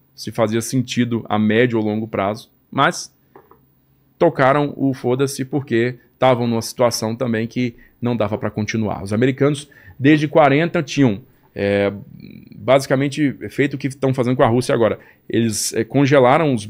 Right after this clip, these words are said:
os, os ativos no-, japoneses nos Estados Unidos, cessaram a exportação de petróleo e metal pros, pros japoneses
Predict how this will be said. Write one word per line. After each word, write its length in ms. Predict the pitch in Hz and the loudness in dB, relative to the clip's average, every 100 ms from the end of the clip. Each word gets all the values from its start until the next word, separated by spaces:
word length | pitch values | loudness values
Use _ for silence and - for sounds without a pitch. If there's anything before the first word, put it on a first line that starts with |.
| - | -8
os, 280 | 113 - - | -8 -6 -8
os 100 | 101 | -4
ativos 560 | 104 - 117 123 - - | -4 -2 -4 -4 -14 -10
no-, 200 | 101 - - | -10 -10 -6
japoneses 560 | 98 101 104 101 104 95 | -4 -2 -2 0 0 -2
nos 180 | 101 95 | -6 -8
Estados 320 | - 98 92 | -4 -4 -4
Unidos, 420 | 92 104 147 - _ - - _ - | -4 -4 -6 -14 _ -20 -20 _ -8
cessaram 800 | - 175 - - 160 190 151 - | 0 0 2 2 2 4 2 0
a 80 | 110 | -4
exportação 580 | - 117 - 107 113 | 0 -2 0 -2 -2
de 100 | 107 | -4
petróleo 600 | - 107 104 107 123 120 110 | -2 -2 0 2 4 2 0
e 60 | |
metal 480 | 104 101 92 98 127 | 0 -2 0 -2 -2
pros, 380 | 135 - 98 101 | -6 -6 -6 -8
pros 520 | - 98 95 87 - - | -6 -4 -2 -4 -12 -8
japoneses 680 | 95 - 90 95 123 131 | -6 -4 0 0 0 -6